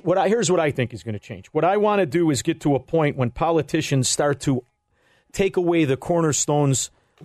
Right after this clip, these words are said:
of Marxism in our, in our laws. So what I wanna do is start movements. I think that the people, unfortunately, it's getting bigger by the day,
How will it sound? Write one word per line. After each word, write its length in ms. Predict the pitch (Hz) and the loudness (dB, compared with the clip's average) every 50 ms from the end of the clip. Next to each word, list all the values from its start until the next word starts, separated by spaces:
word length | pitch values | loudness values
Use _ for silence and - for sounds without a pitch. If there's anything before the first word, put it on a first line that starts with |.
| - - - | -12 -6 -6
of 220 | 139 120 95 - _ _ _ _ _ _ _ _ | -6 -6 -6 -10 _ _ _ _ _ _ _ _
Marxism 520 | 131 147 147 135 - - 143 127 101 120 117 | -2 -2 -2 -2 -2 -2 0 0 0 0 0
in 100 | 117 113 | 2 2
our, 180 | 113 113 117 - | 0 0 0 -2
in 140 | 131 123 113 | -2 0 0
our 220 | 110 107 104 98 - _ _ _ _ _ _ _ _ _ _ - | 2 0 0 -2 -6 _ _ _ _ _ _ _ _ _ _ -2
laws. 420 | 123 131 123 110 95 - - - - _ _ _ _ - - - | -2 0 0 -2 -4 -6 -10 -12 -14 _ _ _ _ -20 -10 -4
So 160 | - 165 147 | -2 0 0
what 100 | 143 151 | 2 2
I 140 | 160 185 196 | 2 2 2
wanna 240 | 196 190 180 175 | 2 2 2 0
do 200 | 156 117 165 156 | 0 0 0 0
is 120 | 147 131 - | 0 0 0
start 320 | - - 165 156 151 - | 0 0 0 0 0 0
movements. 600 | 143 147 156 160 127 113 113 104 92 - - - - _ _ _ _ _ _ - - - - | 0 0 0 0 0 0 -2 -2 -4 -6 -12 -18 -20 _ _ _ _ _ _ -20 -20 -10 -4
I 140 | - 165 180 | -2 -2 -2
think 300 | 185 - 196 196 180 - | -2 -2 -2 -2 -2 0
that 240 | 147 170 156 - - | 0 0 0 0 -2
the 80 | 151 - | -4 -2
people, 420 | - - 233 247 - - 151 147 | 0 0 0 0 0 0 0 0
unfortunately, 880 | 139 131 120 - 208 233 233 - - 147 127 120 - 113 107 107 120 - _ _ _ _ _ _ _ _ | 0 0 0 0 0 0 -2 -2 -2 -2 -2 0 -2 -2 -4 -4 -6 -10 _ _ _ _ _ _ _ _
it's 160 | 170 151 - | -4 -4 -2
getting 300 | - 190 180 165 147 131 | 0 0 0 0 0 -2
bigger 300 | 110 165 180 170 175 160 | -2 -2 0 0 0 0
by 180 | 131 143 139 127 | 2 0 0 0
the 120 | 117 127 113 | 0 -2 0
day, 420 | 101 147 151 165 151 135 131 139 | 0 0 2 2 2 0 0 -4